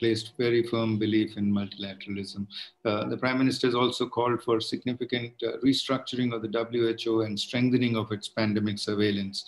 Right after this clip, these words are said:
So India brings to the table, uh, its democratic credentials, its, uh, tremendous support for multilateral organizations as a founding member of both the Bretton Woods institutions,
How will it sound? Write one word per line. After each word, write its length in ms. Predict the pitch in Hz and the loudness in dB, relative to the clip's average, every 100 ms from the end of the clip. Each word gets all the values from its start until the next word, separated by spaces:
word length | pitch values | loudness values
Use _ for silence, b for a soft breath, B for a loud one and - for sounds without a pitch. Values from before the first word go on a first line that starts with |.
| B B - | B B 0
So 100 | 131 | 4
India 280 | 147 170 160 | 8 10 10
brings 320 | 147 156 151 | 8 8 6
to 100 | 147 | 4
the 100 | 131 | 4
table, 540 | 127 135 131 135 123 131 - 127 | 8 8 10 8 6 2 -4 -2
uh, 380 | 120 113 117 - - - | 0 0 -2 -8 -14 -2
its 420 | 123 107 - - - | 0 0 -4 -6 0
democratic 540 | 117 117 127 135 - | 0 2 4 4 2
credentials, 1000 | - 131 135 135 131 135 131 123 - - - | 2 4 6 6 8 6 6 2 -8 -14 -2
its, 420 | 107 104 107 - | -2 0 -2 0
uh, 180 | 117 110 - | 2 2 0
tremendous 500 | 123 131 156 147 147 | 2 4 6 6 4
support 420 | 113 - 135 131 | 2 4 4 4
for 160 | - 101 | 0 0
multilateral 640 | 110 113 147 139 135 135 131 | 0 2 4 4 4 4 4
organizations 800 | 127 127 127 123 120 120 - 117 | 2 2 0 2 4 4 2 -2
as 140 | 110 | -4
a 60 | 101 | -4
founding 440 | - 131 135 127 | -2 2 4 2
member 360 | 120 123 123 123 | 2 2 2 2
of 140 | 110 101 | 0 -2
both 200 | 120 113 | -4 -4
the 80 | |
Bretton 320 | 104 123 127 127 | -4 -2 -2 0
Woods 240 | 123 110 | 0 0
institutions, 840 | 123 - 127 123 117 - 120 - | -4 -2 -2 0 0 -2 -6 -8